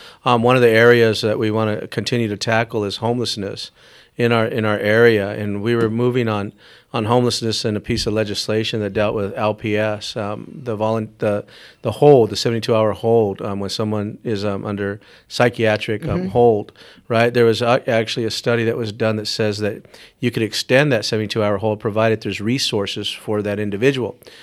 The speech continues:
Speaker 1: What's missing is those resources. So we had a bill, um, that was moving forward,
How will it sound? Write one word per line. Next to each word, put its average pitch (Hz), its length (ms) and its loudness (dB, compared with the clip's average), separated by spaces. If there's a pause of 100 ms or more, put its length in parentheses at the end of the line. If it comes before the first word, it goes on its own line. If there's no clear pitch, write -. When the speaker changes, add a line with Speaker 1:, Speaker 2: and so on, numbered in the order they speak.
(260)
Speaker 1:
What's 123 200 0
missing 120 400 0
is 101 120 -2
those 101 220 -4
resources. 107 720 -4 (340)
So 127 440 4
we 123 140 2
had 147 160 4
a 139 40 4
bill, 113 520 2
um, 123 320 -2
that 127 100 2
was 107 160 -4
moving 110 280 -2
forward, 113 500 0